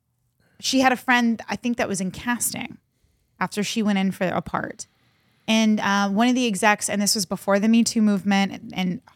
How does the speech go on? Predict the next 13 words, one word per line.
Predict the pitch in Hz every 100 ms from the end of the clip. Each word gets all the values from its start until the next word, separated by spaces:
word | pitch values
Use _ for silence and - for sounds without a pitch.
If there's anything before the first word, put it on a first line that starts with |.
| -
hopefully | 226 - - 233 220
this | 196 185
person | 208 196 202 185
would | 170
not | 175 -
be | 180 170
able | 170
to | - 175
say | 165
something | 165 165 156
like | 151 160
this | 160 196
now, | 220 269 170 165 170